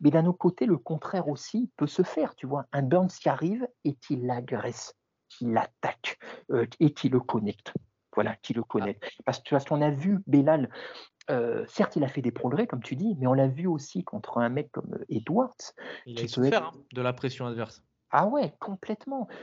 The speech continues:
Speaker 1: Heu, il aime pas les mecs qui avancent. Les mecs qui avancent en striking et qui lui donnent, et qui sont meilleurs que lui en striking et qui lui mettent la pression. Il aime pas, il aime pas du tout.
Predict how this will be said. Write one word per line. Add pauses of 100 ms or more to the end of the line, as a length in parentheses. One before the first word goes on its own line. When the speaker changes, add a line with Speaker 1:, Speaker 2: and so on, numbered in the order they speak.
(140)
Speaker 1:
Heu,
il
aime
pas
les
mecs
qui
avancent.
Les
mecs
qui
avancent
en
striking
et
qui
lui
donnent, (220)
et
qui
sont
meilleurs
que
lui
en
striking (240)
et
qui
lui
mettent
la
pression. (220)
Il
aime
pas, (280)
il
aime
pas
du
tout.